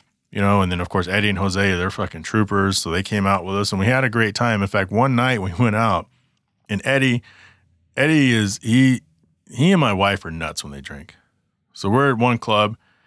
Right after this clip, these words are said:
and they don't really check your I Ds. They just pat you down, the guys, right? So a guy, he, it, it's Eddie's turn, and I'm not really paying much attention. This is, like, our third, third club. And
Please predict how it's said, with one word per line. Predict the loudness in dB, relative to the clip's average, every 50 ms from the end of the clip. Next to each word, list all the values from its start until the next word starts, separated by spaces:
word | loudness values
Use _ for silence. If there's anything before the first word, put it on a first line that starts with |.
| _ _ _ -6
and | -2 0 0
they | 2
don't | 2 2 0 2
really | 2 2 2 0
check | 0 -2 -4 -4 -2 0
your | 0 2
I | 2 2
Ds. | 2 2 2 2 2 0
They | 0 -2
just | -2 -2 -4 -4
pat | -4 -4 -4 -4 -4
you | -6 -6
down, | -4 -2 -2 -2 -2 -4 -8 -14 -18 _ _ _ _ -8
the | -6 -4
guys, | -2 0 0 0 -2 -4 -8 -8
right? | -6 -6 -6 -6 -8 -12 _ _ _ _ _ _ _ _ _ _ _
So | -8 -2 0 0 2 2
a | 0
guy, | 0 0 2 2 0 0 -2 -4 -8 _ _ _ _ _ _ _ _ _ _ _ _ _ _ _ _ _ _ _ -12
he, | -10 -10 -10 -10
it, | -12 -12 -12 -10 _
it's | -8 -6 -6 -4 -2
Eddie's | 0 2 4 2 2
turn, | 2 2 2 2 2 0 -2 -4 -8 _ _ _ _ _ _ _ _ _ -6
and | -2 0 0 0 0 -2 -2
I'm | -2 0 0
not | 2 0 2
really | 0 0 0
paying | 0 0 0 0 2
much | 2 0 -2 -4
attention. | -6 -4 -4 -2 -2 0 0
This | -2 -2 -2
is, | -2 -2
like, | -2 -2 -2
our | -4 -6
third, | -6 -4 -2 0 0 0 -2 _ _ _ _ _ _ _
third | -6 -4 -4 -4
club. | -4 -2 -2 -2 -2 -2 -6 _ _ _ _ _ _ _ _ _ _ -4
And | -2 0 0 0 0 -2 -6 -10